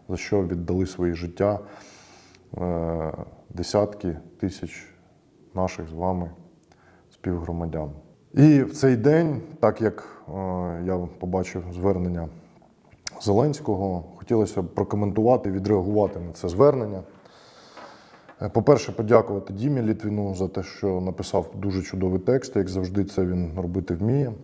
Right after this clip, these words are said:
Подякувати Зеленському за те, що його дуже гарно прочитав. Але не хотілося б, щоб знов гарна промова, гарно написана, залишилась гарною обгорткою. І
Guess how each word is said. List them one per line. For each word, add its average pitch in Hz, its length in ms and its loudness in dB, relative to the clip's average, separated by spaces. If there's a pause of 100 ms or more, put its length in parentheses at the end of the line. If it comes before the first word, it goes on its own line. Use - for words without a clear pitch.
(320)
Подякувати 95 800 4
Зеленському 92 580 -4
за 87 100 -10
те, 95 160 -2
що - 200 -6
його 85 180 -4
дуже 92 400 2
гарно 85 340 0
прочитав. - 800 -4
Але 127 600 6 (760)
не 110 120 -6
хотілося 156 440 0
б, 104 60 -8
щоб 101 240 -6
знов 95 340 0 (480)
гарна 98 680 0 (160)
промова, 117 760 0
гарно 92 320 0
написана, 92 680 -4 (160)
залишилась 98 720 -2 (120)
гарною 92 500 0
обгорткою. 92 680 -4 (1000)
І 92 400 0